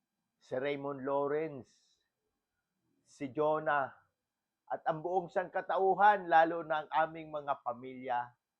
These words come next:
mga nanonood at nakikinig, at lahat ng may karamdaman sa katawan, isip at espiritu.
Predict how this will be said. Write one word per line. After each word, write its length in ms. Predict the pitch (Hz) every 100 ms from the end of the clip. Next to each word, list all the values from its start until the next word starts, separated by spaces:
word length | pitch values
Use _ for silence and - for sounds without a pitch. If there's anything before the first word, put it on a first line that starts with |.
| _ _ _ _ _ _ -
mga 320 | 156 180 185 185
nanonood 800 | 190 202 202 170 202 226 233 196
at 100 | 202
nakikinig, 880 | 202 196 202 185 190 180 202 202 165 120 _ _ _ _ _ -
at 160 | 147 -
lahat 360 | 147 156 165 -
ng 160 | 175 170
may 120 | 170 165
karamdaman 800 | 170 170 160 143 165 170 185 175
sa 80 | 196
katawan, 720 | 185 - 180 185 185 190 180 165 _ _ _
isip 520 | 185 220 208 - 220 _ _ _
at 160 | 180 202 -
espiritu. 960 | 202 - - _ 180 165 160 - 123